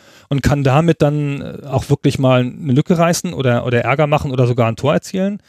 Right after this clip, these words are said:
Ähm, aber es muss ja irgendjemand den Ball erstmal verarbeiten und das ist, das ist Weidand nicht, finde ich. Und dann muss es halt Bobby Wood sein und Bobby Wood hat eine komische Saison gespielt, so.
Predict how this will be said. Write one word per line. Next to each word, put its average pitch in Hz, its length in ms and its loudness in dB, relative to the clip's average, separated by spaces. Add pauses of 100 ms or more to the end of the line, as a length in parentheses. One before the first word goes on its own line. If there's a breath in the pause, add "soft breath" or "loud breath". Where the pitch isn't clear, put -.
(500 soft breath)
Ähm, 147 480 0 (1200 soft breath)
aber 143 480 4
es - 120 -2
muss 147 140 2
ja 151 80 4
irgendjemand 143 440 0
den 147 100 2
Ball 160 140 4
erstmal 147 240 2
verarbeiten 113 640 -4
und 113 220 -14
das 123 180 0
ist, - 260 -6
das 123 140 0
ist 135 160 -8
Weidand 120 380 2
nicht, 123 240 -2
finde 104 300 -10
ich. - 220 -18 (400 soft breath)
Und 123 560 -4 (380)
dann 139 260 2
muss 143 160 2
es 143 120 0
halt 131 120 0
Bobby 135 260 2
Wood 190 180 0
sein 107 320 -2
und 113 180 -14
Bobby 110 240 -2
Wood 131 160 -2
hat 160 180 0
eine 131 100 -6
komische 135 440 2
Saison 110 340 -2
gespielt, 110 480 -10
so. 120 240 -20